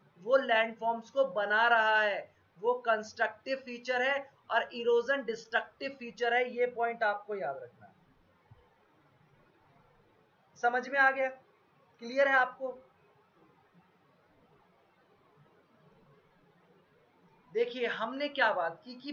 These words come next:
beaches का formation कैसे हुआ, how beaches is formed, इसके बारे में हम बात करेंगे।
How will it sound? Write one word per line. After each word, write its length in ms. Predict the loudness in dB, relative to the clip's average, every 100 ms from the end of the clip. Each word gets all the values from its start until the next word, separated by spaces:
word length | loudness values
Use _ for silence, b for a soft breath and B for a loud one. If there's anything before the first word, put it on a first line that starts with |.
| -12
beaches 400 | -14 -14 -14 -8
का 140 | -2 -2
formation 480 | -4 -8 -12 -18 -20
कैसे 340 | -20 -20 -20
हुआ, 240 | -20 -20 -20 _ _ _ _ _ -2
how 260 | 2 2 0
beaches 420 | -8 -16 -18 -20 -14 -8
is 220 | -8 -8
formed, 360 | -4 -2 -2 -6 _ _ -20
इसके 280 | -18 -12 -6
बारे 300 | -2 -2 -4
में 120 | -6
हम 80 | -6
बात 280 | -6 -8 -12
करेंगे। 380 | -16 -16 -20